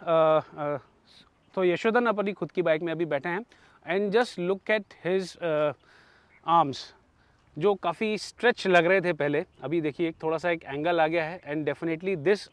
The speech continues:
adds comfort। जब riding आप करते हैं तो ये आपको, आपका comfort थोड़ा सा और enhance कर देता है। हालांकि मुझे, अ, अ,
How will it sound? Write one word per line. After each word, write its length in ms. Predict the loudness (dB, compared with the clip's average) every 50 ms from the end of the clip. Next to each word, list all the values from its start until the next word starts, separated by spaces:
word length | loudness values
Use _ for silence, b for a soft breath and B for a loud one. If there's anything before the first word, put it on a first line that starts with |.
| _ -4
adds 360 | -2 -2 -2 -2 -4 -12 -18 b b b b b b b _ 0
comfort। 500 | 2 2 0 2 4 4 4 4 2 -4 _ _ _ -6
जब 200 | -4 -4 0 2
riding 280 | 2 2 2 2 2 0
आप 140 | 0 0 0
करते 280 | -4 -4 -4 0 0 2
हैं 240 | 2 2 0 -6 -8 b b b b b b -4
तो 80 | -2
ये 160 | 0 2 4
आपको, 580 | 6 6 6 4 2 -4 -2 -2 0 -2 -4 -6 _ -10
आपका 280 | -12 -10 -6 -6 -6
comfort 500 | -4 -4 -6 -6 -2 2 2 2 2 4
थोड़ा 180 | 2 2 2 2
सा 160 | 2 2 2
और 160 | 2 2 0
enhance 380 | -4 -4 -2 -2 -2 -2 -4 -6
कर 160 | -6 -6 -4
देता 240 | -4 -6 -4 -4 -6
है। 160 | -6 -6 -10 b b b b b b b b b
हालांकि 280 | 4 4 4 4 2 0
मुझे, 500 | 0 0 2 2 4 4 4 4 2 0
अ, 40 | 0 0
अ, 300 | 2 2 4 4 4